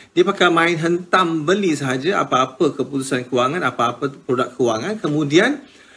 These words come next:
bila berlaku emergency, dia tak dapat nak bayar, maka lapse. Okey, so pertama sekali sangat penting nak tahu you punya cash flow, asset dan liability supaya you boleh buat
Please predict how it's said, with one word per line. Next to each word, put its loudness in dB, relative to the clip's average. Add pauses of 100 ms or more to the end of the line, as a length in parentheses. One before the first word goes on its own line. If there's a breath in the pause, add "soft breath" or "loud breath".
(160 loud breath)
bila 2
berlaku 4
emergency, 0
dia 0
tak -6
dapat -6
nak -12
bayar, -2
maka -6
lapse. -14 (160)
Okey, 0
so 2 (240 loud breath)
pertama 0
sekali 2
sangat -6
penting 0
nak -10
tahu -2
you 0
punya -6
cash -4
flow, 0
asset -10
dan -10
liability -4
supaya -2
you 0
boleh -2
buat -2